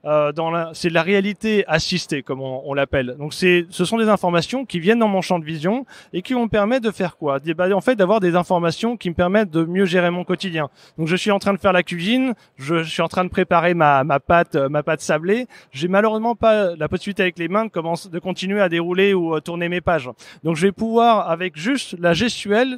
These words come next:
tourner une sorte de prompteur qui me donne la recette dans mon champ de vision sur mes lunettes, que d'ailleurs qu'elles soient avec correction ou sans correction. Si je fais un discours, par exemple,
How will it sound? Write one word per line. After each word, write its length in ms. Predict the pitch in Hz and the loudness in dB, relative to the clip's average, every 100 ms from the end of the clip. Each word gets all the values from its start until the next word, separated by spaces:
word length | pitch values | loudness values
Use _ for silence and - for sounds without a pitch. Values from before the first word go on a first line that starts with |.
| - | -8
tourner 500 | - 269 262 254 262 226 _ - | -2 0 2 2 2 -2 _ -8
une 60 | |
sorte 240 | 160 226 202 | -2 2 4
de 80 | 175 | 2
prompteur 640 | - 208 180 208 269 - | 0 -4 2 4 4 2
qui 140 | 185 | 0
me 120 | 180 | 2
donne 220 | 170 214 226 | 4 4 4
la 80 | |
recette 500 | 208 185 - 226 - - 147 | 4 2 2 -2 -4 -18 0
dans 140 | 196 | 2
mon 100 | 226 | 2
champ 180 | 220 202 | 0 -2
de 40 | 170 | -2
vision 320 | 160 190 233 | 0 -2 -4
sur 380 | - - 240 220 | -8 -2 0 4
mes 100 | 214 | 4
lunettes, 400 | 196 190 147 - - _ | 4 0 0 -4 -20 _
que 60 | - | -10
d'ailleurs 320 | 139 160 185 | -2 0 0
qu'elles 180 | - 156 | -2 -4
soient 220 | - 185 | 0 2
avec 160 | 156 147 | 2 0
correction 400 | 165 143 - 196 | -4 -4 -2 -2
ou 80 | 175 | -2
sans 160 | 180 | -2
correction. 460 | 165 180 170 156 139 - - | -2 -2 -2 -8 -12 -16 -20
Si 160 | - 151 | -14 -8
je 100 | 151 | -6
fais 140 | - | -4
un 80 | 151 | -4
discours, 440 | 151 156 240 262 | -4 -2 0 0
par 160 | - 151 | 2 2
exemple, 480 | 151 175 226 202 | 4 4 4 0